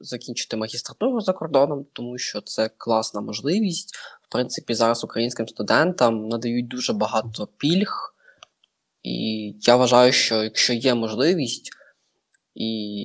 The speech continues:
якщо ви вважаєте, що це буде краще для вас, то спробуйте це. Плюс,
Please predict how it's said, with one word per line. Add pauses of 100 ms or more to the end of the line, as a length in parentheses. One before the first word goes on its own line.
(100)
якщо
ви
вважаєте,
що
це
буде
краще
для
вас,
то
спробуйте
це.
Плюс,